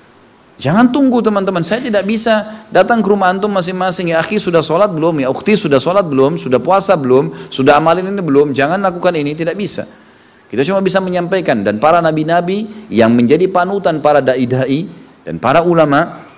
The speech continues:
itu juga sudah begitu menyampaikan. Kata Allah subhanahu wa taala, "Ma alaika illal balagh," tugasmu hanya menyampaikan, hai Muhammad.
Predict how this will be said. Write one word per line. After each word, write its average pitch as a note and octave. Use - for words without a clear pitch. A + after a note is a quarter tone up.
itu -
juga A3+
sudah A3+
begitu A3+
menyampaikan. G#3
Kata D3+
Allah F3+
subhanahu D#3+
wa F3
taala, E3+
"Ma E3
alaika D#3
illal C#3
balagh," C#3
tugasmu D#3+
hanya D3
menyampaikan, C3+
hai A2+
Muhammad. G#2